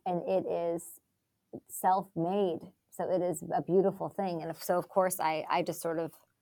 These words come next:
watch what he does. I don't wanna be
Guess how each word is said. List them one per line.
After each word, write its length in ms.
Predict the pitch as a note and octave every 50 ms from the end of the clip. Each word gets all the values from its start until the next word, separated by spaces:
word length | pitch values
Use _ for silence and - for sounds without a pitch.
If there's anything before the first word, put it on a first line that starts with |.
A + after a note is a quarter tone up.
| _ _ _ _ _ _ _ _ _ _ _ -
watch 440 | D#3+ D3+ F3+ F#3 F#3 F#3 - - -
what 100 | F3 D#3+
he 160 | - E3 E3
does. 560 | F3+ F3 F3 E3+ D#3+ D#3+ D#3 - - - - _ _ _ _ _ _ -
I 80 | E3+ E3+
don't 140 | F#3 F3+ D#3
wanna 200 | F3+ E3 E3 D3
be 480 | C#3 - F3+ F3+ F3+ E3+ D#3+ D#3 D3+